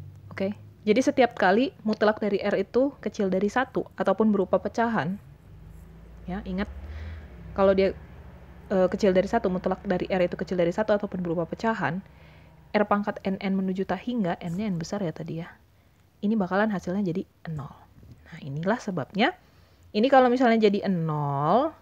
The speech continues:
otomatis dia jadi gini kan, A,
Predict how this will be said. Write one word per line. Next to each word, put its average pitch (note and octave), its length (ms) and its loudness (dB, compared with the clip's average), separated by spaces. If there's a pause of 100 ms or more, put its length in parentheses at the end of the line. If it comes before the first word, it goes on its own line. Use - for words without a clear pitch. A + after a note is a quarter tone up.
(520)
otomatis F#3+ 560 -2
dia C4+ 120 2
jadi A#3+ 200 0
gini G3+ 160 0
kan, D3+ 240 -4 (960)
A, B3+ 320 2